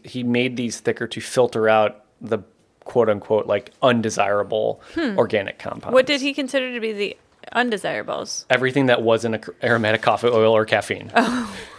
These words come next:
Speaker 2: <laughs> 'Cause I do know that the, um, the flip side to a Chemex, the argument against one is that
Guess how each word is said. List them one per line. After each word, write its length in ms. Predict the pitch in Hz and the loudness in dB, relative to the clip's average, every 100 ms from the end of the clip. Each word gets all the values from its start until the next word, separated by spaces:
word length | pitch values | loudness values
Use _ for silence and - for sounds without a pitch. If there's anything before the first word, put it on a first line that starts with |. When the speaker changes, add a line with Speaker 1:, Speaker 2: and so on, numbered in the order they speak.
| - | 0
Speaker 2:
<laughs> 1900 | 359 349 359 349 - 302 - 247 - - - - - - - - 220 - - - - _ 233 - - - _ - - 403 - - | 2 4 2 4 2 0 2 -2 -2 -6 -8 -8 -12 -12 -16 -4 -2 -2 -6 -14 -20 _ -2 -2 -6 -14 _ -10 -6 -4 -6 -2
'Cause 160 | 311 285 | 2 6
I 140 | 320 | 6
do 160 | 403 440 | 6 6
know 180 | 311 | 6
that 300 | 294 277 240 | 6 6 4
the, 460 | - 254 240 233 - | 6 8 8 6 6
um, 500 | 240 226 214 208 208 | 6 6 6 4 0
the 100 | 254 | 0
flip 220 | 233 403 | 0 0
side 240 | - 359 262 | 2 2 2
to 280 | - 233 208 | 2 4 4
a 60 | |
Chemex, 420 | 208 220 202 208 - | 2 0 0 -2 -2
the 80 | |
argument 340 | - 220 226 214 | 0 2 0 -2
against 420 | 196 220 349 - | 0 0 0 -4
one 200 | - 190 | -4 -2
is 140 | 190 | -4
that 360 | - 185 185 - | 2 4 4 2